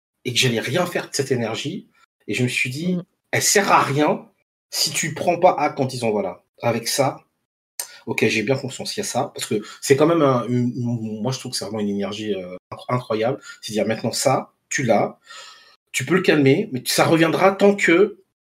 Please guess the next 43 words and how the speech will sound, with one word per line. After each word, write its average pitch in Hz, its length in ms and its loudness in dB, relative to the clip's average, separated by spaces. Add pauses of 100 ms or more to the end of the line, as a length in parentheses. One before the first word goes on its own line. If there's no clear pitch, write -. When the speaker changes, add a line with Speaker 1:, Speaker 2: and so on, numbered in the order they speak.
(280)
Speaker 1:
ce - 280 -2
que 165 80 2
tu 151 240 2
veux 165 180 0
là 165 180 0
soit 127 400 2
pas 135 120 2
réalisé, 127 440 2
euh, 104 120 2
ou 104 180 -2
soit - 240 -4
pas 123 160 0
fait. 107 260 -6
Et 101 120 -6
Speaker 2:
Ouais. 107 80 0
Speaker 1:
moi, 147 80 4
ça 139 180 0
m'a 113 140 0
aidé, 123 420 6
Speaker 2:
Mm. 123 60 4
Speaker 1:
euh, 104 160 2 (340)
par 107 140 -2
exemple, 139 500 -2
euh, 101 640 2 (140)
j'étais - 240 -4
frustré 135 440 0
sur, 104 340 -2
euh, 101 140 -4 (300)
le 107 120 -8
fait 120 120 -2
de 113 80 -4
pas 110 140 -2
me 107 80 -6
comprendre 110 340 -6
moi, 113 320 -2 (300)
ou 113 80 -10
de, 107 200 -6
de 104 220 -12
pas 131 340 -6
comprendre 131 300 0
comment 120 220 2
je - 80 -6
fonctionnais. 120 560 -4